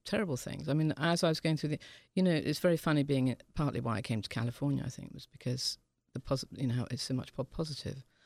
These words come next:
And, um, so, but by the time you finish the exorcism, you, you now know that you are, uh, suffering from resentment and rebellion and all these other terrible, terrible things, you know. So, um, they,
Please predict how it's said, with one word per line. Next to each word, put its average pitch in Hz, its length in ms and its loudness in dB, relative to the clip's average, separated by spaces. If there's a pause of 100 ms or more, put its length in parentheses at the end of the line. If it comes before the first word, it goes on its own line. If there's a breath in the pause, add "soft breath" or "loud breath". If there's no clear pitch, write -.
(460 soft breath)
And, 143 360 4
um, 139 420 2 (300)
so, - 140 0
but 156 120 0
by 185 120 4
the 185 60 0
time 180 240 4
you 160 60 2
finish 185 300 2
the 151 140 2
exorcism, - 600 -4
you, - 160 -2 (320)
you 170 260 -2
now 160 240 2
know 151 220 4
that 143 160 2
you 147 240 4
are, 131 320 2 (480 soft breath)
uh, 127 300 2 (100)
suffering 123 580 0
from 95 300 -2
resentment 135 600 2
and 123 120 0
rebellion 135 560 0
and 92 320 -6
all 156 80 0
these 151 180 0
other 127 180 0
terrible, 143 520 -2
terrible 135 340 -6
things, - 500 -8
you - 80 -8
know. 127 180 -8 (760)
So, 143 500 2
um, 135 480 0
they, 160 220 2